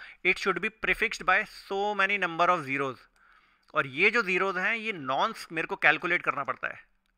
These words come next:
उसको गेस करना पड़ता है, तो उसको बोलते हैं माइनिंग। So this is how you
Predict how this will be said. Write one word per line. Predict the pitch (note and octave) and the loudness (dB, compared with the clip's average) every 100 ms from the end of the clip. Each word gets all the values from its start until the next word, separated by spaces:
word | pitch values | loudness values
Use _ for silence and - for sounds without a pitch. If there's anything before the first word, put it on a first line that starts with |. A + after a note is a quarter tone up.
| _ _ _ _ _ _ _ | _ _ _ _ _ _ _
उसको | - - | -14 -8
गेस | D#3 D#3 E3+ | 0 2 4
करना | G3 D#3+ D3+ | 2 0 0
पड़ता | C3 C3 | -2 -4
है, | A#2+ | -6
तो | - - - | -6 -12 -10
उसको | F#3+ - A3+ | -8 -2 -2
बोलते | F#3 D#3+ | -2 -4
हैं | E3 F3 | -2 0
माइनिंग। | C3 B2+ B2 A2+ _ _ _ _ - | 2 2 -2 -12 _ _ _ _ -6
So | |
this | C#3 E3+ A#3+ | -2 0 -2
is | G3 | 4
how | F3 G#3 A#3 _ - | 4 4 -2 _ -10
you | D#3+ | -4